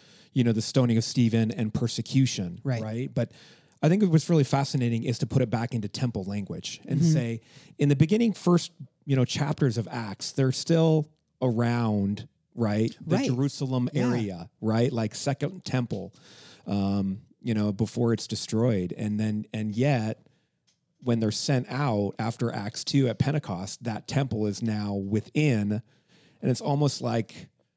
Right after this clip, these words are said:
Speaker 1: like any of us, when God's doing a new work in us, he's gotta break down kind of the old paradigm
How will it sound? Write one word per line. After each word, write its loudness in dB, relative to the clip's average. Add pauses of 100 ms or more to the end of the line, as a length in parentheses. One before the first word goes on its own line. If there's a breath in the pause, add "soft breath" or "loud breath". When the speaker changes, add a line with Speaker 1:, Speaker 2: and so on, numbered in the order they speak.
(140)
Speaker 1:
like -2
any 2
of 0
us, 0
when -2
God's -2
doing 2
a 2
new 4
work 0
in -2
us, -6 (140)
he's -2
gotta 0
break -2
down 0
kind -6
of -4
the -6
old 0
paradigm -2